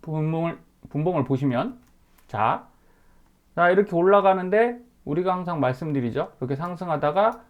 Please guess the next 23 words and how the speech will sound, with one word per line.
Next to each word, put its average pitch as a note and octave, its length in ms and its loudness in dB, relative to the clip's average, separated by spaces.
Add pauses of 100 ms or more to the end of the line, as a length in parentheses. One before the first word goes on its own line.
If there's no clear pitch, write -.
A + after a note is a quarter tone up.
(260)
이렇게 F3+ 320 -2
떨어질 G3+ 460 2
때 A3+ 320 0 (100)
일부 F3 240 6
매도를 D3 360 4
하면 E3 180 -4
된다고. G#2+ 440 -6 (360)
여기서 F3+ 220 0
매도가 C#3+ 540 0
되면 C3+ 200 0
되겠죠. A#2+ 420 -2
요 D3 120 0
가격이 D#3 400 4
얼마냐? C3+ 580 0 (380)
네, A#2 420 0 (140)
육십사 - 640 -4
달러 D#3 280 2
정도 A#2 200 -4
됩니다. A2 560 -4 (300)
또 D#3 100 -2
올라가다가 F#3 840 2 (540)
여기쯤 A3+ 760 2
걸리겠죠. E3 760 0